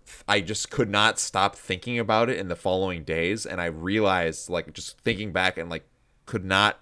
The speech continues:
think of any moments I didn't like. I think a lot of, we've mentioned this on the podcast before, but, like, going into films with low or, or no expectations is kind of what we strive for.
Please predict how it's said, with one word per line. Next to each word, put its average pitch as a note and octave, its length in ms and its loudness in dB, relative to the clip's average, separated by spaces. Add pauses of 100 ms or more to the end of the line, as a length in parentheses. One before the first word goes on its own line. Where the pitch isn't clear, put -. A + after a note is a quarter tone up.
think A2 260 -6
of F#2 60 -4
any G2+ 200 -4
moments G2 340 -2
I - 100 -4
didn't F2 280 -4
like. E2+ 280 -6 (360)
I G2 80 2
think B2 120 2
a B2 60 6
lot G2 400 2
of, F#2 260 -2 (680)
we've A2 180 -4
mentioned G#2+ 300 -2
this F#2 100 -6
on G2+ 80 -8
the F2 60 -6
podcast E2+ 460 -6
before, E2+ 340 -4
but, D#2+ 220 -6
like, D2+ 300 -10
going A#2 260 0
into G#2 120 -4
films G2 380 -6
with F2+ 220 -4 (400)
low F2+ 440 6
or, G2 220 4
or E2+ 100 -4
no E2+ 320 2
expectations G2+ 960 -2 (240)
is G2 200 -2
kind G#2 180 0
of F#2+ 80 0
what G2 100 2
we F#2+ 100 -2
strive F2+ 480 0
for. C#3 380 -4